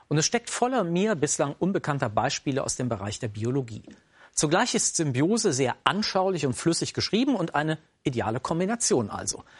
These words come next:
Knapp und gekonnt stellt Offenberger im Eingangskapitel einige wichtige Theorien vor, wie die der Symbiogenese von Lynn Margulis, die gezeigt hatte, dass Tier- und Pflanzenzellen und folglich alle mehrzelligen Lebewesen bis zum Menschen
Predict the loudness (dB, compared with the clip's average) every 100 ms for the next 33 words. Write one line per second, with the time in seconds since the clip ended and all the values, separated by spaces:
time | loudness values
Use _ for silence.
0 | -10 0 2 2 -2 -2 -2 0 0 0
1 | -2 -2 -2 -2 -2 0 0 2 0 0
2 | 0 0 2 2 0 -2 -2 -2 -2 0
3 | 0 0 0 0 -2 0 -2 0 0 2
4 | 2 2 2 2 2 2 -6 -20 -4 -2
5 | 2 0 2 2 0 -2 -2 0 2 2
6 | 2 0 2 2 2 2 0 0 0 2
7 | 2 2 0 2 2 4 4 2 -2 -16
8 | -6 -2 0 2 2 0 0 0 0 -2
9 | -2 0 0 2 2 2 2 2 2 2
10 | 2 0 2 0 0 -4 -10 _ 0 2
11 | 2 0 _ 0 0 0 -2 -2 0 2
12 | 2 2 0 0 2 0 0 0 0 0
13 | -2